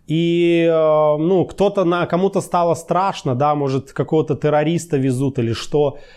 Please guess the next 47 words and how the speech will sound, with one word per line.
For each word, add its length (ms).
А 340
кому-то 420
стало 340
интересно, 540
и 40
люди 220
начали 400
спрашивать 640
у 60
моих, 340
они 240
по 300
сторонам 480
сидели, 540
и 40
они 200
ещё 200
купили 380
билеты 420
прямо 320
в 60
центре 380
салона. 480
То 320
есть 120
они 220
могли 300
купить 320
в 60
начале, 500
либо 240
в 80
конце. 500
То 80
есть 120
я 140
бы 100
сидел, 360
меня 180
никто 240
не 140
видел, 280
а 60
меня 180
посадили 520
в 80
центр. 460